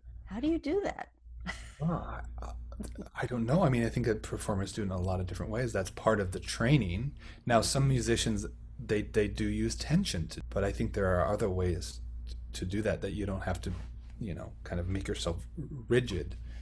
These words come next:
Speaker 2: But it, but it's absolutely part of the training.
Speaker 1: Tell me something about your conducting and what that experience is like,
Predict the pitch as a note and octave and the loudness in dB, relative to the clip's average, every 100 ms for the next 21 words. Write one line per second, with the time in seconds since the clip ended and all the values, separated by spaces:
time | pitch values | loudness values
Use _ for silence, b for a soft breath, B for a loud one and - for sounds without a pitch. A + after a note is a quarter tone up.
0 | B B B B - - G2+ F2 - C3 | B B B B -8 -2 -2 -2 4 8
1 | G#2+ - A2 - F#2+ F#2 - F#2 F2+ - | 8 8 6 6 0 -2 -2 -2 -2 -6
2 | - G2 - - - D4+ E4+ E4 C#4 C4 | -10 -10 -10 -8 -2 2 2 0 -4 -4
3 | B3 A3+ G3+ G3 F#3 F#3+ - - G#3 F#3 | -4 0 0 -2 -4 -8 -10 -8 -4 -2
4 | F3 D#3+ - D#3+ B2 - D#3+ F3 E3 F#3 | -2 -4 -6 -6 -6 -6 -4 -4 -4 -4
5 | E3 D#3+ - - E3 D#3 D3+ D#3 D3 C#3+ | -4 -6 -10 -6 -4 -2 -4 -6 -8 -8
6 | C#3+ C3+ A#2 - | -6 -6 -6 -12